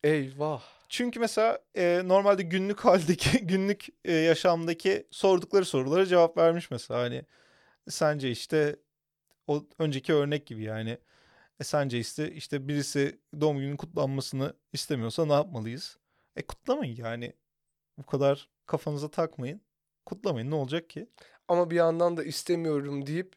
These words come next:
Speaker 1: çok isteyenler de var. Onun için belki de kutlamalısınız.
Speaker 2: <laughs> Belki de
Speaker 1: Ee, ya bu
Speaker 2: kutlamalısınız.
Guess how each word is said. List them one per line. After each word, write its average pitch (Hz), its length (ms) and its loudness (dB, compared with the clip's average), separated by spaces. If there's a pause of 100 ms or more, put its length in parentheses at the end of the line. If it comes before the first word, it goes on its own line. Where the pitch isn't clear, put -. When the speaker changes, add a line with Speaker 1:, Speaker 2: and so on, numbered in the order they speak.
Speaker 1:
çok - 300 -4
isteyenler 151 680 2
de 131 100 4
var. 139 260 0 (260)
Onun 170 180 2
için - 320 -4 (140)
belki 147 260 6
de 160 60 4
kutlamalısınız. 147 880 4
Speaker 2:
<laughs> 220 840 -6
Belki 185 180 6
de 226 60 0
Speaker 1:
Ee, - 0 -
ya 208 40 2
bu - 20 -10
Speaker 2:
kutlamalısınız. 254 380 6